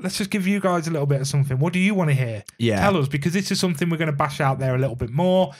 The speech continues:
Speaker 2: Mm-hmm.
Speaker 1: We want you guys to be more involved, um, especially on social media.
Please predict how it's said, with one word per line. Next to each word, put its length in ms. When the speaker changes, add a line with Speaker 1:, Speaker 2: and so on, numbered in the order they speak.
Speaker 2:
Mm-hmm. 200
Speaker 1:
We 60
want 260
you 120
guys 260
to 80
be 60
more 240
involved, 580
um, 420
especially 440
on 80
social 320
media. 560